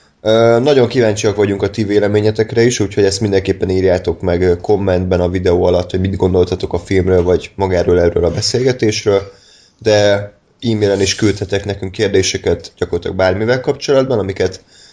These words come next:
hogyha megfelelő szám gyűlik össze, akkor a, ö, legközelebbi adásban majd felolvasunk és válaszolunk is rá.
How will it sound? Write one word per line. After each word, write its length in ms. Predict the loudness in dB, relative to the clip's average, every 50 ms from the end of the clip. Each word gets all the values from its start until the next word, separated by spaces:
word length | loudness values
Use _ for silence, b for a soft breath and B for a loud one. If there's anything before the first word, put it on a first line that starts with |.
| b b _
hogyha 220 | -6 -4 -2 -2
megfelelő 460 | -2 -2 -2 -2 -2 0 2 2 0
szám 480 | 0 0 0 0 2 2 0 0 -4 -6 -6
gyűlik 400 | -4 -2 0 0 0 0 0 -2
össze, 260 | -2 -2 -2 -2 -2
akkor 220 | -2 -2 -2 0
a, 180 | 0 0 0 -2 -6 -10 -18 _ _ _ _
ö, 280 | -4 -2 0 0 0 0
legközelebbi 800 | 0 -2 -2 -4 -2 -2 0 0 0 -2 0 0 0 0 -2 -4 -12 _ _ -20 -18 _
adásban 560 | -4 -2 0 0 0 0 -2 -2 -2 -2 -2
majd 300 | 0 0 -2 -2 -2 -6 -6
felolvasunk 640 | -4 -2 0 2 2 2 2 0 0 -2 -4 -4 -6
és 140 | -8 -6 -2
válaszolunk 540 | 0 0 0 0 0 -2 -2 -4 -4 -4
is 180 | -6 -8 -6 -4
rá. 240 | -2 -2 -2 -4